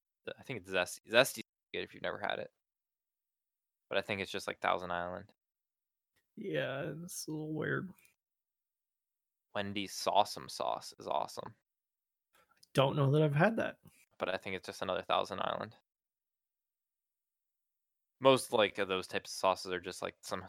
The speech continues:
Speaker 1: some variation of, like
Speaker 2: You know, since Fee's not on, I'll talk about buffalo sauce.
Speaker 1: Oh my god.
Speaker 2: Burger King has a buffalo sauce.
Speaker 1: I know, and I
Speaker 2: And it,
Speaker 1: repeatedly showed it
Speaker 2: it's,
Speaker 1: to him.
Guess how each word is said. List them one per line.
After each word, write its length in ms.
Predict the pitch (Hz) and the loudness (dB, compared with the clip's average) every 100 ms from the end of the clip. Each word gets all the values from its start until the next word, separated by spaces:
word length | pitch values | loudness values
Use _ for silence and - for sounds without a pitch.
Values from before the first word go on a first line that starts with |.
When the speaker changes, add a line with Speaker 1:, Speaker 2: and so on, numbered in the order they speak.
| - | -12
Speaker 1:
some 240 | - 104 | -4 -2
variation 500 | 95 90 87 85 - | 0 0 -2 -6 -8
of, 80 | 90 | -4
like 320 | 85 85 - _ _ _ _ _ _ _ _ _ _ | -2 -4 -8 _ _ _ _ _ _ _ _ _ _
Speaker 2:
You 100 | 143 | 6
know, 300 | 127 123 - _ _ _ _ _ | 6 4 -2 _ _ _ _ _
since 320 | - 147 127 | 2 6 6
Fee's 300 | - 143 127 | 6 8 10
not 180 | 127 123 | 10 10
on, 200 | 123 117 | 8 8
I'll 120 | 113 | 6
talk 300 | 107 131 123 | 6 4 6
about 260 | 120 117 110 | 6 6 8
buffalo 380 | 123 113 131 131 | 8 6 2 -2
sauce. 340 | - 101 - _ _ _ - | -2 -4 -6 _ _ _ -6
Speaker 1:
Oh 140 | 95 | -4
my 100 | 87 | -4
god. 340 | 87 90 87 - _ _ _ - - _ _ _ _ _ _ _ - - - 175 | 0 0 0 -6 _ _ _ -20 -20 _ _ _ _ _ _ _ -14 -10 -8 10
Speaker 2:
Burger 280 | 143 147 | 10 10
King 260 | 269 156 139 | 4 8 10
has 300 | 123 139 143 | 12 12 12
a 40 | |
buffalo 460 | 139 147 185 135 127 | 12 12 12 10 10
sauce. 460 | - 131 - - - _ | 8 0 -2 -8 -16 _
Speaker 1:
I 160 | 101 95 | 2 6
know, 240 | 110 95 | 8 8
and 100 | 87 | 8
I 40 | 90 | 8
Speaker 2:
And 80 | 90 | 6
it, 40 | 95 | 4
Speaker 1:
repeatedly 380 | 104 101 98 | 4 4 2
showed 260 | 92 - 98 | 4 6 8
it 40 | |
Speaker 2:
it's, 100 | 90 - | 6 0
Speaker 1:
to 140 | 90 | -2
him. 120 | 90 | -4